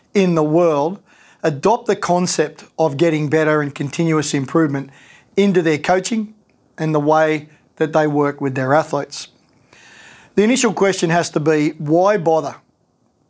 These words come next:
with continuous improvement? Many years ago, I remember attending a coach education session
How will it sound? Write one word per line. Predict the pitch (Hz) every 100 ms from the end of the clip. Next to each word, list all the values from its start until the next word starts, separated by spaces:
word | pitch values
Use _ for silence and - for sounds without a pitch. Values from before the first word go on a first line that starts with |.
| _
with | 170 165
continuous | - 156 - 160 151 143 139 -
improvement? | 143 131 - 156 151 135 - _ _ _ _ _ _ _ _ _ - _ _ _ - - - - - _ _ _ _ _ _ -
Many | 220 226
years | 214 196
ago, | 170 170 170 170 180 - _ _ -
I | 175
remember | 175 202 220
attending | 190 - - 185 175 170 165 156 _ _ _ -
a |
coach | 147 196 190
education | 175 147 147 165 156 - 139
session | 165 147 151 139